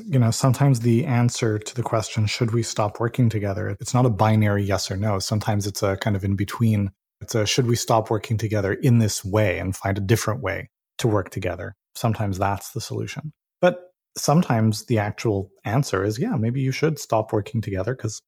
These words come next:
it's not working for whatever reason." We have friends who, they're couples and they work together and it stopped working, or it was causing too much stress, or, you know, someone got involved in the business because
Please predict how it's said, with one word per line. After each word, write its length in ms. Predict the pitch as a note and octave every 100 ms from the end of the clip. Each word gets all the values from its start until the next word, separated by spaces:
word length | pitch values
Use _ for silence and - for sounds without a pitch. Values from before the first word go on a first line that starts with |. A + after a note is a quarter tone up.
| _ _
it's 180 | - -
not 160 | A2+ -
working 280 | A2 A2+ G#2
for 140 | -
whatever 300 | G2+ G#2 G2+
reason." 380 | F#2 G2 G#2 C3+
We 240 | A2+ A#2 - _ -
have 140 | G#2
friends 680 | - G#2+ G2+ G#2 G2+ - - _ -
who, 540 | - G2+ F#2+ G2+ F#3 -
they're 100 | G#2
couples 480 | - G#2 - G2+ G#2
and 80 |
they 60 | G2+
work 180 | A2 G#2+
together 400 | - G2 F#2+ B2
and 100 | A#2 -
it 120 | C3+
stopped 360 | - B2+ C3+ -
working, 320 | C#3+ - F2+
or 80 | G2+
it 60 |
was 140 | G#2+ G2
causing 380 | - G#2 G#2+ G#2+
too 140 | -
much 160 | A#2+ A2+
stress, 400 | - D#3 F3 -
or, 220 | G2+ G#2 _ _
you 60 | B2
know, 160 | A2 A#2 -
someone 340 | - A#2 A#2
got 140 | A2
involved 420 | A2 G2+ G#2 A2 G#2+
in 80 |
the 60 | A2
business 400 | G2 G2 A2 G2+
because 500 | - - G#2 G2 -